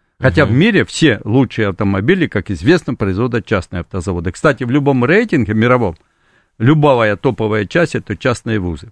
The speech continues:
Speaker 1: Причина: более эффективное использование ресурсов. Мы щас говорим о том, что было,
Speaker 2: Да.
Speaker 1: а хорошо бы сказать о том, что будет завтра. Вот какой университет будущего? Кто в итоге победит? А победит тот, кто будет более эффективно использовать выделяемые ресурсы.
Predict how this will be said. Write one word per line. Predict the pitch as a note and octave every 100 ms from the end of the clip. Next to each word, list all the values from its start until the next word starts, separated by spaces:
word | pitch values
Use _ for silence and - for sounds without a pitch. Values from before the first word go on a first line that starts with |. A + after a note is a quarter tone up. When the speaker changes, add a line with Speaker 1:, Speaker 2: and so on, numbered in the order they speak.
| -
Speaker 1:
Причина: | E3+ F3 C3+ G#2 F2+ _ _ _ _ _ _ -
более | G2 D3 D3 C3+
эффективное | C3+ A2 F3+ F3 A#2+
использование | - B2 B2 A2 G#2+ G#2+
ресурсов. | G#2+ - F2 - G#2 _ _ _ -
Мы | E3
щас | G#3+ G3 B2
говорим | C3 C#3+ G3+ F#3
о | - B2+
том, | F#3 E3+
что | - C#3+
было, | B2 G3 A#3 A#2+ - _ _ _
Speaker 2:
Да. | - A#2+ C#3
Speaker 1:
а |
хорошо | - C3+ C3 B2 G#3+
бы | G3 D3+
сказать | - B2 E3 C#3+
о | B2+
том, | F3 D#3+
что | - D#3
будет | C#3 C#3+ D3 C3
завтра. | A2 F2 - F#2+ -
Вот | A2+ -
какой | C#3 - G#3+
университет | E3+ C#3+ C3 - D#3
будущего? | B2 B2+ F2+ E2 - G#2 _ _ _ _
Кто | - - G#3+
в | F3
итоге | C#3+ E3 D3 C#3+
победит? | C3 A#2 G#2 D#2+ _ _ -
А | A2
победит | B2+ A#2+ B2 A#2 -
тот, | - G3 -
кто | - A2+
будет | A2+ G#2 F#2+
более | G2 C3 G#2+
эффективно | - G2+ - D#3+ D3
использовать | G2+ - A2 A2 A2 G#2+ -
выделяемые | G2+ E2+ G2 F#2 F#2+ G#2 F2+
ресурсы. | F2+ F2 - E2+ - -